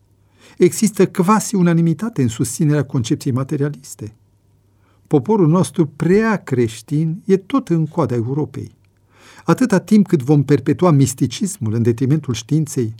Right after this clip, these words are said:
vom rămâne în balcanism." În amfiteatru se produse rumoare.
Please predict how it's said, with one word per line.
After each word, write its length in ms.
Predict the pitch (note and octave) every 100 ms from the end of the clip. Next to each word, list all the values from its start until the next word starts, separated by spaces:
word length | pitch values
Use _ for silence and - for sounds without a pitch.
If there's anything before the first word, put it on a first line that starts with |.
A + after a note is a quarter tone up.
| _ _ _ _
vom 260 | A#2+ B2+ B2+
rămâne 360 | E3+ F3+ B2
în 220 | A#2 A2
balcanism." 760 | F#2+ A#2+ A#2 A2+ B2+ C3+ - - _ _ _ _ _ _ _ _ _ _ _ _ _ _ -
În 140 | D#3+
amfiteatru 720 | D3+ C3+ B2 A2+ D#3 D#3+ C#3+
se 180 | C#3 -
produse 380 | A2+ A2+ A#2 -
rumoare. 640 | G2 F2+ E2 - - -